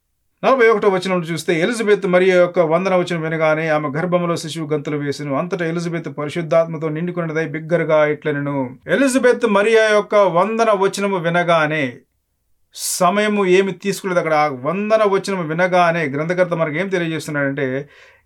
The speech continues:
ఎటువంటి డిలే చేయలేదు అక్కడ. There is no delay in response. వా-, వందన వర్తమానం తెలియజేయగానే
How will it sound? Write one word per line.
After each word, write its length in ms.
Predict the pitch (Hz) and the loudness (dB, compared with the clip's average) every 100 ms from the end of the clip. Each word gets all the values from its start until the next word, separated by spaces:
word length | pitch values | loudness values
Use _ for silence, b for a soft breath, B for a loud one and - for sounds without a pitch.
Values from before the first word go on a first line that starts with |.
| - | -12
ఎటువంటి 840 | 147 185 185 185 175 180 170 160 b b - | -6 -4 -2 -2 -2 -2 -2 -4 b b -16
డిలే 440 | 151 170 180 202 190 - | -6 -2 2 2 2 0
చేయలేదు 260 | 175 185 170 | 0 2 2
అక్కడ. 160 | 277 | 0
There 220 | 269 165 160 | -4 -2 -2
is 120 | 160 | 0
no 180 | 202 202 | 2 2
delay 720 | 151 170 165 190 165 143 156 | 0 -4 0 0 0 -2 -6
in 80 | 151 | -4
response. 680 | 147 143 - 165 139 123 - b b b b - | -6 -6 -2 0 0 -4 -12 b b b b 0
వా-, 220 | 156 147 | 2 2
వందన 320 | 160 220 220 | 2 0 2
వర్తమానం 560 | 214 196 202 190 190 180 | 2 2 2 2 0 0
తెలియజేయగానే 1040 | 175 175 170 170 165 156 156 135 135 156 | 2 2 2 0 2 2 2 0 -2 -4